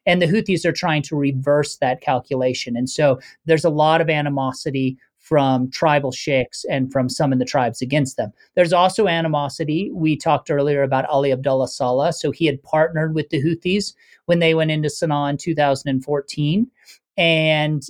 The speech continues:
his party, the G P C, even though Saleh was killed in two thousand seventeen by the Houthis themselves, that's sort of a longer story, but his party is still allied with the Houthis, but they've been sort of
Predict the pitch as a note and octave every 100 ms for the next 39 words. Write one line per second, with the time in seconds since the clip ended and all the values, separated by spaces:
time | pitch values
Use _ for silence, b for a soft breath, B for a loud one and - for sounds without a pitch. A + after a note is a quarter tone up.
0 | - D#3 - G#3+ G#3+ F#3 - _ G#3+ -
1 | D3+ C#3 D#3+ C3 E3 D#3+ - D3 - -
2 | F#3+ C#3 D3 G#3+ D3+ D3+ C#3 C3 E3 D3
3 | D3 C3+ C3 - - D3+ C#3+ C3+ D#3 C#3+
4 | C3+ B2+ C3 - C3 C3 - D3+ E3+ B
5 | B B - C3 B2+ B2+ C3 C3 A#2 A#2+
6 | - B2+ C#3+ D#3 B2+ - - B2+ B2 B2
7 | B2+ B2 - B2 C3 D#3+ C3 B2 b b
8 | - A#3 - - G3+ F3 D#3 C#3+ F#3+ D#3+
9 | D3 C#3+ D3+ F3+ F#3 G3+ G#3 G#3 A#3 A#3+
10 | B B _ F3+ E3+ E3+ D#3+ F#3 F#3 E3
11 | F3+ D#3+ F3+ E3